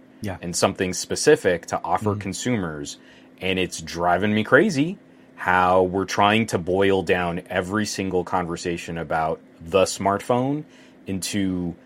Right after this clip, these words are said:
Speaker 2: a reductively simple, consumers must be submoronic idiots kind of conversation.
Speaker 1: Mm-hmm.
Speaker 2: And, and again, like, I'm playing with a thirteen hundred dollar phone against a four hundred and fifty dollar phone,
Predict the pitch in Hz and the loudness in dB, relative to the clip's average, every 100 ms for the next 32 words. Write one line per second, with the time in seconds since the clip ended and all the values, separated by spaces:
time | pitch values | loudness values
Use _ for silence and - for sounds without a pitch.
0 | - - - - - - 101 90 107 78 | -20 -20 -20 -20 -8 0 0 2 0 4
1 | 107 107 - 110 85 95 90 - - 92 | 6 6 4 -2 0 -4 -2 -4 -4 -4
2 | 90 95 87 85 82 - - 95 - 107 | -2 0 0 0 -4 -6 -8 -6 -2 0
3 | 107 101 85 92 95 - 87 95 90 87 | 0 -2 -2 -4 -4 -6 -8 -6 -4 -6
4 | - - 107 98 95 95 92 82 90 85 | -6 0 4 2 2 -2 -2 0 -2 -2
5 | 85 78 - - - 107 110 101 80 78 | -6 -8 -14 -20 -8 0 2 0 -4 -8
6 | - - - - - 95 90 90 82 78 | -6 -4 -4 -8 -6 -4 -4 -6 -8 -8
7 | 78 80 135 143 120 101 87 - - - | -8 -2 -2 0 -2 -4 -6 -12 -20 -14
8 | 107 107 107 107 101 147 92 87 82 - | -2 0 2 2 6 6 6 0 -4 -10
9 | - - - 101 92 - 117 113 101 92 | -20 -20 -8 -4 0 6 8 8 6 6
10 | 92 98 - - - 98 - 117 113 - | 6 4 -2 -16 -2 -2 6 6 6 0
11 | - 120 113 104 104 107 98 95 90 90 | 2 4 6 4 4 4 4 6 6 6
12 | 92 90 - 90 90 87 92 90 92 - | 6 2 0 0 -2 -2 -2 -2 -4 0
13 | 95 95 92 85 85 113 - 104 92 90 | 2 2 -2 -4 -2 -2 -2 0 2 2
14 | 87 - 85 85 | 0 -2 -4 -4